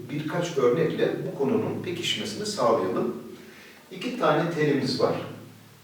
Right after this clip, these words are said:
Tahta düzleminden içe doğru teller.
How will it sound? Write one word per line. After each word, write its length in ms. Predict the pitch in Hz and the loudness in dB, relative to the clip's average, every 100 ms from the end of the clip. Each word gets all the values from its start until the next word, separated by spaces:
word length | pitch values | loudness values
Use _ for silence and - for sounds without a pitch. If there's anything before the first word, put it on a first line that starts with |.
| - - - - - - - | -20 -20 -20 -20 -16 -14 -2
Tahta 440 | 147 147 214 - | 0 4 6 6
düzleminden 680 | - 113 120 120 - 156 165 - - - | 2 -2 -2 -2 2 2 2 -2 -8 -8
içe 280 | - 175 - | -2 0 2
doğru 340 | 104 101 98 - | 2 2 0 -4
teller. 400 | - - - - | -6 0 2 2